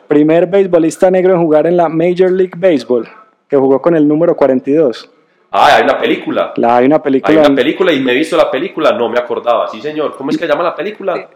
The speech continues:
Speaker 1: Es más, recomendada de hoy, la película de hoy, la película se llama cuarenta y dos,
Speaker 2: La
Speaker 1: que era
Speaker 2: peli-,
Speaker 1: con el
Speaker 2: sí.
Speaker 1: número que jugaba
Speaker 2: Con el
Speaker 1: Jackie
Speaker 2: cuarenta y dos,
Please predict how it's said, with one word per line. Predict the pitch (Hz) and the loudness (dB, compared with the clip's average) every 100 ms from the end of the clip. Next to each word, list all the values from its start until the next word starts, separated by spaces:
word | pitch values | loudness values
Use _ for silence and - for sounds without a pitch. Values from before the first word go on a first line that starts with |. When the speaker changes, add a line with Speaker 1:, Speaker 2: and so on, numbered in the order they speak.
| - | -6
Speaker 1:
Es | 170 | -2
más, | 165 185 139 - _ - _ | 2 2 0 -8 _ -20 _
recomendada | 139 139 151 143 156 180 | -2 2 2 2 4 4
de | 190 | 4
hoy, | 196 | 4
la | 156 | 2
película | 135 143 185 180 | 0 -2 2 2
de | |
hoy, | 160 | 2
la | 135 | 2
película | 135 139 180 | -2 0 2
se | |
llama | 160 160 | 4 0
cuarenta | 165 170 147 139 | 2 2 2 0
y | 139 | 0
dos, | 175 170 | 2 2
Speaker 2:
La | - | 2
Speaker 1:
que | |
era | 151 | 2
Speaker 2:
peli-, | 156 | 2
Speaker 1:
con | 170 | 2
el | 151 | 2
Speaker 2:
sí. | |
Speaker 1:
número | 151 160 175 | 2 2 2
que | 156 | 2
jugaba | 139 139 135 | 2 2 4
Speaker 2:
Con | 151 | 2
el | 156 | 2
Speaker 1:
Jackie | 170 | 2
Speaker 2:
cuarenta | 156 - | 2 2
y | |
dos, | 165 | 2